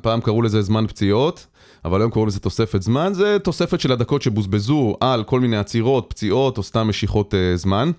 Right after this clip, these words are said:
מתי הייתה פעם ראשונה תוספת זמן? אלף שמונה מאות תשעים ואחת. היה משחק בין, אה, סטוק לאסטון וילה.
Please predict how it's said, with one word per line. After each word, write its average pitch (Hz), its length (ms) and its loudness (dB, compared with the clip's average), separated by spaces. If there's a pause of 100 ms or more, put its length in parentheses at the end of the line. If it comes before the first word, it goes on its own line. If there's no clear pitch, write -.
(380)
מתי 117 180 0
הייתה 117 200 0
פעם 107 260 0
ראשונה 95 340 0
תוספת 113 400 -2
זמן? 135 320 0 (760)
אלף 135 160 0
שמונה 123 340 0
מאות 143 180 0
תשעים 131 300 0
ואחת. 98 440 0 (300)
היה 104 160 0
משחק 123 320 0
בין, 107 260 2
אה, 95 240 2
סטוק - 380 -2
לאסטון 104 400 0
וילה. 90 280 0